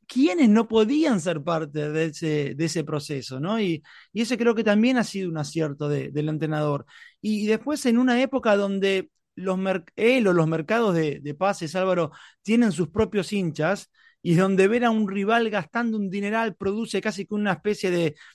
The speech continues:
de, de efecto cascada, de demandas del estilo, y, y nosotros, ¿por qué no?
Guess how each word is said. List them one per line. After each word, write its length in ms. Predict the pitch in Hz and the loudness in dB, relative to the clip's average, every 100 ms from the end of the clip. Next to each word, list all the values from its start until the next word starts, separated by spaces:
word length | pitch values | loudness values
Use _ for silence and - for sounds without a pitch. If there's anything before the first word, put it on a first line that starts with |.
| _ | _
de, 340 | 165 175 165 147 | -2 0 2 0
de 100 | 170 | -2
efecto 400 | 156 220 220 202 | -2 -2 -2 -2
cascada, 580 | 180 - 226 226 202 | -2 0 2 4 2
de 120 | 190 165 | 2 -2
demandas 500 | 165 185 220 196 170 | -2 0 0 0 0
del 120 | 170 | -2
estilo, 420 | 160 220 214 185 - _ | -4 2 2 0 -8 _
y, 280 | - 214 - | -10 -8 0
y 140 | 220 | 2
nosotros, 460 | 208 220 262 262 196 | 4 2 0 0 -2
¿por 240 | - 190 165 | -2 -4 -2
qué 160 | 220 220 | 0 2
no? 300 | 170 180 | 2 0